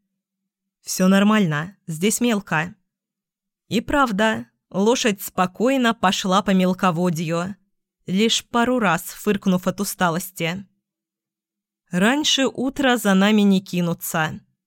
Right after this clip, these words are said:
Можем отдохнуть неподалёку". "Уверен?" "Вполне". Стоило остановиться, и Хара почти выпала из седла.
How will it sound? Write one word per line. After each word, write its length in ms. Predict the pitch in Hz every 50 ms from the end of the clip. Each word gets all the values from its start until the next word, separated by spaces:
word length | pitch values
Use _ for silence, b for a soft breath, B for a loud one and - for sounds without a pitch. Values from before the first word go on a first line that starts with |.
| _ _ -
Можем 360 | 165 180 208 214 - 214 196
отдохнуть 560 | 190 180 160 156 196 196 - 226 233 233 -
неподалёку". 880 | 175 180 180 180 185 175 185 185 175 170 165 - - 170 165 170 202 214 _ _ _ _ _ _ _ _ _ _ _ _ _ _ _ _ _
"Уверен?" 680 | - 180 180 170 190 208 233 233 196 175 175 202 - _ _ _ _ _ _ _ _ _ _ _ _ _
"Вполне". 760 | _ - - - 185 196 240 247 214 180 180 190 196 208 226 _ _ _ _ _ _ _ _ _ _ _ _ _ _ _ _ _ _ _ _
Стоило 600 | - - - - 269 294 311 302 269 240 220 196
остановиться, 920 | 196 - - - 185 180 180 180 185 233 285 320 - - - - 262 254 262
и 220 | - _ - 240
Хара 500 | - - - 254 269 294 302 294 269 254
почти 560 | 240 - - 220 - - - - - 285 294
выпала 580 | 247 196 175 175 226 240 220 - 190 175 170 170
из 180 | 170 180 180 -
седла. 600 | - - 202 180 160 180 180 170 165 175 196